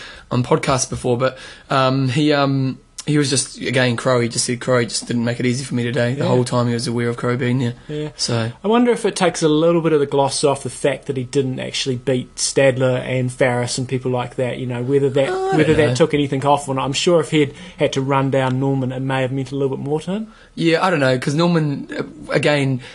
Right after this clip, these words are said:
Speaker 1: Norman on, uh, the de-, on the, the coverage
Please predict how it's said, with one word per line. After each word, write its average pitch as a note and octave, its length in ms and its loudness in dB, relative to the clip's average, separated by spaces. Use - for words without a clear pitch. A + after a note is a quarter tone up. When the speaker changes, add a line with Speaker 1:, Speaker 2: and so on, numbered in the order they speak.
Speaker 1:
Norman C#3+ 340 0
on, C3 640 2
uh, B2 540 0
the B2 120 -2
de-, B2+ 300 0
on B2 140 0
the, B2 180 0
the - 140 -6
coverage B2 540 0